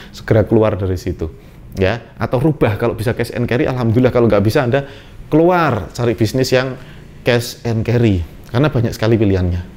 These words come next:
Sedangkan yang nomor lima, syarat yang paling mutlak dan penting adalah keuntungan diputar menjadi modal. Itu penting sekali. Jadi kalau syarat-syarat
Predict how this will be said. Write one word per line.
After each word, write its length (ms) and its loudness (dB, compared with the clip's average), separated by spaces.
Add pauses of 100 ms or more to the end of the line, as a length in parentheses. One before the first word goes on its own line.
Sedangkan 400 2
yang 160 2
nomor 320 4
lima, 640 0
syarat 400 -2
yang 160 -4
paling 220 -2
mutlak 420 0
dan 240 -6
penting 240 -2
adalah 320 -4 (1040)
keuntungan 800 0 (240)
diputar 680 -2 (100)
menjadi 720 0 (160)
modal. 340 0 (400)
Itu 160 -4
penting 240 4
sekali. 260 -4 (460)
Jadi 400 4
kalau 220 2
syarat-syarat 420 0